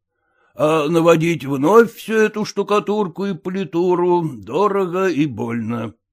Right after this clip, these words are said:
Кухарка сказывала, что какой-то француз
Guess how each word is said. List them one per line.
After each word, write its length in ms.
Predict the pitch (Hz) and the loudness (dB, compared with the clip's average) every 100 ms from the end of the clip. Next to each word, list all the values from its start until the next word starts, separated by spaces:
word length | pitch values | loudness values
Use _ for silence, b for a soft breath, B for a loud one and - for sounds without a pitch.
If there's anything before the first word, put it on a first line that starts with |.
| _ _ _ | _ _ _
Кухарка 800 | - 190 - 208 - 170 190 156 | -6 -4 0 -2 0 2 2 0
сказывала, 800 | - - 185 240 180 175 151 135 | -10 -4 2 4 4 2 2 0
что 380 | 127 175 170 127 | -4 -2 -2 -2
какой-то 440 | 151 156 175 156 | -2 -2 0 -2
француз 720 | - 147 151 127 226 277 - | -2 -2 -2 -2 0 0 0